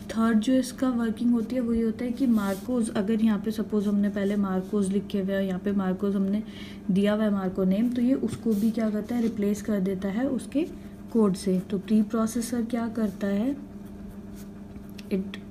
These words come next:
removes, it removes comment,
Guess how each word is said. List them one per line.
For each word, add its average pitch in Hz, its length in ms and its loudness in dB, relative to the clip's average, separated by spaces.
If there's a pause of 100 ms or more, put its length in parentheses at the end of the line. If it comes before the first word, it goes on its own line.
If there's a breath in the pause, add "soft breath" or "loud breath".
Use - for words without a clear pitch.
(140)
removes, 196 720 4 (1700)
it 196 200 -6
removes 196 640 -2 (500)
comment, 202 840 2